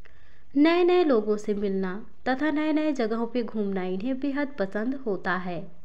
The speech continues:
ये मिलनसार प्रवृत्ति के होते हैं। खाने पीने का इन्हें बहुत शौक होता है, इसीलिए खुद को खाने से रोक नहीं पाते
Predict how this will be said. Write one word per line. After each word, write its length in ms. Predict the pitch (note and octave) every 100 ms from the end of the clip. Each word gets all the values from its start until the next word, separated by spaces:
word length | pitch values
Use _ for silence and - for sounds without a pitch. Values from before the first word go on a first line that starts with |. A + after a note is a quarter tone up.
| - - - - - - - - -
ये 140 | A#3+
मिलनसार 600 | A#3 A#3 A#3+ B3 G#3+ G3+
प्रवृत्ति 520 | G3 G3+ F#3 G3 G3+
के 160 | G3 D4+
होते 380 | D4 F#3+ E3+ F#3
हैं। 400 | E3+ F3+ D#3 E3 - - - - -
खाने 320 | D4 D4+ F4
पीने 360 | C#4 C4 C#4+
का 140 | C#4 A#3
इन्हें 340 | G3 G3+ G#3+ A3+ - - - - -
बहुत 320 | A#3+ C#4+ E4 D4+
शौक 260 | B3 C4
होता 300 | G3+ G3 G3
है, 280 | F#3+ F3+ D#3 - -
इसीलिए 440 | C4 C4+ D#4 D#4 D#4+
खुद 240 | C#4+ C#4
को 140 | D4
खाने 360 | C#4 G#3 G3 G3
से 220 | G3 C#4+
रोक 280 | A3+ A3+ A3+
नहीं 200 | F#3+ F#3+
पाते 520 | F#3+ F3 F3 F3 E3